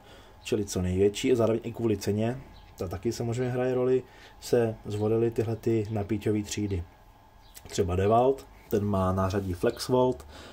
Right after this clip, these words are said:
a tam ty napětí jdou ještě vejš.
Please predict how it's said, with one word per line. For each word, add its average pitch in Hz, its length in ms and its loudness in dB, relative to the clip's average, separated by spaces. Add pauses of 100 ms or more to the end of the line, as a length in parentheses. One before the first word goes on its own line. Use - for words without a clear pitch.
(160)
a 107 300 2
tam 107 380 0
ty 113 140 2
napětí 101 360 0
jdou 98 160 0
ještě 101 260 -2
vejš. 92 420 -2